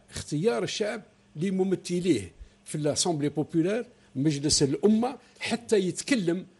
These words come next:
باسم شعبه، يوصل كلمة الشعب تاعه، وبإحزابه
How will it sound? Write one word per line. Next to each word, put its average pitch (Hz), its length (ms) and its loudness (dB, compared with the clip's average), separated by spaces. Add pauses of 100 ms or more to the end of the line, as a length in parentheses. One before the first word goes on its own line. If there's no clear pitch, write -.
(140)
باسم 151 420 0 (220)
شعبه، 180 540 -2 (360)
يوصل 190 420 0
كلمة 208 440 0
الشعب 147 540 -4
تاعه، 202 440 -4 (200)
وبإحزابه 175 1080 2